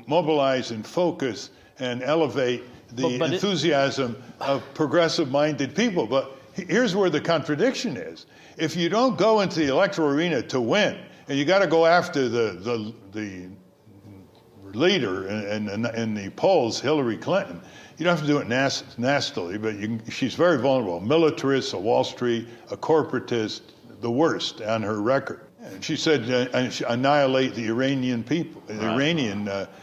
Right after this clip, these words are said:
Speaker 1: uh, if they have a nuclear weapon." I mean, annihilate an entire people, seventy-five million people. And she said in her fi-, uh, last answer to her question on the first debate, uh,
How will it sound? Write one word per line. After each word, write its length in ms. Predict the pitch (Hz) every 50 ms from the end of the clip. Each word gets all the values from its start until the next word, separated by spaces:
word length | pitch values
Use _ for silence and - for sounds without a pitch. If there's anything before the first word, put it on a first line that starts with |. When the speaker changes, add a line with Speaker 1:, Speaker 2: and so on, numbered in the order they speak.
| - - -
Speaker 1:
uh, 440 | 120 113 107 101 98 101 98 95 -
if 400 | - 107 107 - 117 113 110 -
they 140 | - 123 110
have 220 | 104 120 123 101
a 40 | 110
nuclear 460 | 107 117 139 143 - 131 123 110 104
weapon." 440 | 104 117 139 156 - - 90 82 92
I 120 | 101 98 98
mean, 160 | 107 104 98
annihilate 720 | 113 117 117 117 120 127 139 147 139 123 117 117 113 110 113
an 80 | 107
entire 460 | 104 104 104 - 117 127 127 127 123
people, 340 | 123 - 120 127 123 - 165
seventy-five 720 | - - - 120 110 113 120 107 113 - 123 117 113 104 98
million 300 | 107 110 110 104 101 98
people. 360 | 113 113 110 107 147 131 - - - - - - -
And 180 | 135 127 117
she 200 | 120 - 156 139
said 260 | - - 170 160 147 131
in 140 | 131 120
her 180 | 117 113 113 107
fi-, 360 | - - - 143 135 139 131 117
uh, 160 | 101 98 98
last 460 | 98 113 127 131 135 123 - - -
answer 320 | 131 123 131 123 - 123 107
to 120 | - 120 113
her 60 | 98
question 440 | - - 127 127 117 - - 123 110
on 180 | 104 104 101
the 100 | 98 90
first 480 | - - - - - 131 131 113 - -
debate, 420 | 113 95 87 117 120 131 139 - - - - - - - - - -
uh, 440 | 110 110 107 104 104 107 107 107